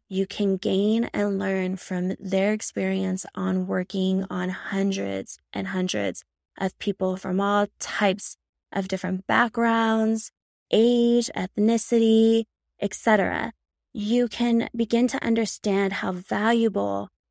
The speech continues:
that is to have under your belt and how that can literally accelerate your learning curve by learning from mistakes that they've made, things that they've learned that have worked really well, how to work on this type of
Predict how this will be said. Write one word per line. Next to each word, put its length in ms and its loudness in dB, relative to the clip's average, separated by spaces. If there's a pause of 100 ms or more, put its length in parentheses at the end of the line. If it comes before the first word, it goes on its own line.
(120)
that 500 0
is 540 -4
to 80 -6
have 300 -4
under 200 0
your 160 0
belt 360 -4
and 100 -4
how 280 -4
that 180 -2
can 260 0
literally 420 0
accelerate 680 -2
your 160 -2
learning 300 -2
curve 300 -4
by 180 -2
learning 340 -2
from 420 -4
mistakes 640 -4
that 140 -8
they've 260 0
made, 400 4 (400)
things 220 2
that 160 -2
they've 220 0
learned 340 -2
that 80 -6
have 180 -4
worked 320 -6
really 180 0
well, 640 2 (320)
how 260 2
to 100 2
work 240 0
on 200 2
this 240 -2
type 260 -6
of 120 -4